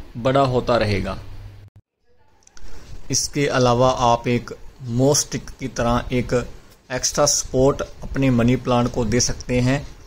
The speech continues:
आप इस stick में लगातार moisture maintain करते रहें और जो money plant के root nodes हैं, वो इस stick में insert होके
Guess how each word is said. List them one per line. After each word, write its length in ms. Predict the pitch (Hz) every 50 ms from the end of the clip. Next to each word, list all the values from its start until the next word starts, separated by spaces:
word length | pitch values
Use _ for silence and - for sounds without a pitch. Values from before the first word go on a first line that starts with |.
| - - - - - - - - - - 127
आप 220 | 120 120 - -
इस 160 | 131 120 - -
stick 300 | - - 151 - - 139
में 120 | 135 131
लगातार 560 | 127 120 113 120 120 - - 135 131 131 - - - - - - - -
moisture 420 | 127 117 120 123 123 - - 135 131
maintain 400 | 123 120 117 117 101 127 127 127 120
करते 320 | 139 120 107 - 131 131
रहें 320 | 127 123 120 131 131 135 139 - - - - - - - - -
और 180 | - 120 117 117
जो 300 | 110 123 123 123 123 - - - - - - - - - - - - - - -
money 200 | 123 120 123 135 135
plant 300 | - 139 131 131 131 127
के 140 | 120 135 123
root 240 | 110 117 123 127 131
nodes 400 | 131 120 113 117 127 - - -
हैं, 220 | 135 131 139 151 - - -
वो 140 | - 123 131
इस 100 | 135 -
stick 280 | - - - - - 143
में 220 | 135 135 131 135
insert 580 | 135 135 135 127 127 - - - 131 135 135 135
होके 420 | 123 120 117 117 - - 135 139